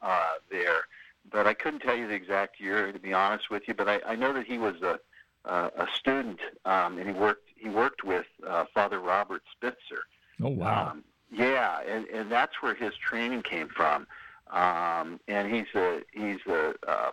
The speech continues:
Speaker 1: holds a degree at, at a distance university at August-, uh, Institute, Augustine Institute.
Speaker 2: Uh-huh.
Speaker 1: Um, but he's, he knows his stuff. But, but he really, uh, kind of worked with Father Spitzer, and Father Spitzer had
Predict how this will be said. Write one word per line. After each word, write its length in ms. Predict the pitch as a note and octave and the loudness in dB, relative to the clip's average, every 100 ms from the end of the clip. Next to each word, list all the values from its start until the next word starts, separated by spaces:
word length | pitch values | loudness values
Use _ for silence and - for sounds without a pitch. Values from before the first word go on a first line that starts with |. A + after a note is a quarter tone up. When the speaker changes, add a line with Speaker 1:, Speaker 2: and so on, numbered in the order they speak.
| - | -2
Speaker 1:
holds 240 | - B2 | 0 0
a 60 | A#2 | 0
degree 640 | - F#2+ F#2+ G2+ A2 A2+ | -6 -2 0 0 -2 -2
at, 220 | F#2 F#2 - | 0 0 0
at 140 | F2+ E2 | -2 -2
a 120 | D#2+ - - | -4 -4 0
distance 380 | A#2 A2+ F#2 | 0 0 -4
university 540 | G2+ E2+ E2+ F2 - F#2 | -2 0 2 2 2 -2
at 160 | F2 | 0
August-, 380 | D#2+ B2 - - - _ F3 | 2 2 2 -4 -10 _ -6
uh, 180 | F3 - | -4 -2
Institute, 600 | - A2 - F#2 - E2+ - | -4 -4 -6 -8 -4 0 4
Augustine 540 | G2 - - F#2 E2+ | 4 2 -6 -8 -6
Institute. 580 | F#2 - - - - G2+ | -6 -8 -10 -4 -2 0
Speaker 2:
Uh-huh. 140 | G#2 G2+ _ _ _ _ | 0 -4 _ _ _ _
Speaker 1:
Um, 420 | - E2+ D#2+ - - - - - | 0 2 2 0 -6 -18 -18 -6
but 120 | - | 0
he's, 120 | F4+ F#4+ | 0 0
he 140 | - E4+ | -2 2
knows 220 | D#4+ F4+ | 2 2
his 140 | B3 - | -4 -8
stuff. 260 | - - G#2 | 0 2 2
But, 100 | A2+ - - | -2 -12 -6
but 140 | A#2 | -6
he 160 | G#2+ B2+ | -4 -4
really, 480 | C#3 E3 E3+ A#2+ A2 - - _ G#2+ | 0 2 2 0 -6 -14 -20 _ 0
uh, 240 | G#2+ G2+ G#2 - | 4 4 0 -6
kind 220 | C#3+ D#3 | -2 -2
of 100 | D3 | -2
worked 300 | G#2+ A#2 - | -2 -2 -2
with 100 | G#2 - | -4 2
Father 260 | A2 G#2+ G2 | 2 2 -4
Spitzer, 400 | - A#2 B2 G#2 | -4 -4 -4 -6
and 100 | E2 | -2
Father 240 | A2+ A2 G#2+ | 2 2 0
Spitzer 400 | - C3+ - G#2+ | -6 -6 -4 -6
had 140 | - | -4